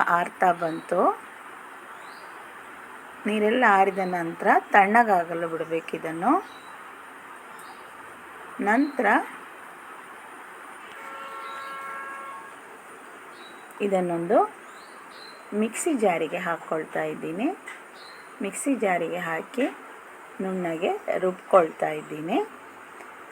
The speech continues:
ಇವಾಗ ಒಂದು ಬಾಣಲೆಗೆ ಎಣ್ಣೆ ಹಾಕ್ಕೊಂಡು ಬೆಳ್ಳುಳ್ಳಿ ಹಾಕ್ಕೊಳ್ತಾ ಇದ್ದೀನಿ. ಬೆಳ್ಳುಳ್ಳಿ ತುಂಬ ಮೇನ್ ಇಂಗ್ರೀಡಿಯೆಂಟ್ಸ್ ಇದಕ್ಕೆ,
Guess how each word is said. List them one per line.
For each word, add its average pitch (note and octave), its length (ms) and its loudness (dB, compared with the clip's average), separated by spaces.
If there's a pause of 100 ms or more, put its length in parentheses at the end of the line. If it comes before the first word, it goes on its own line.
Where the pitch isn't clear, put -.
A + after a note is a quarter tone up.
(320)
ಇವಾಗ B3+ 400 10
ಒಂದು F3 320 2
ಬಾಣಲೆಗೆ E3 800 2 (120)
ಎಣ್ಣೆ F3+ 260 0
ಹಾಕ್ಕೊಂಡು E3 960 0 (720)
ಬೆಳ್ಳುಳ್ಳಿ A#3+ 480 6
ಹಾಕ್ಕೊಳ್ತಾ F#3+ 580 0
ಇದ್ದೀನಿ. E3 400 -2
ಬೆಳ್ಳುಳ್ಳಿ G3 640 2 (180)
ತುಂಬ F#3+ 280 4
ಮೇನ್ F3+ 340 0
ಇಂಗ್ರೀಡಿಯೆಂಟ್ಸ್ E3+ 840 -4
ಇದಕ್ಕೆ, D#4 520 2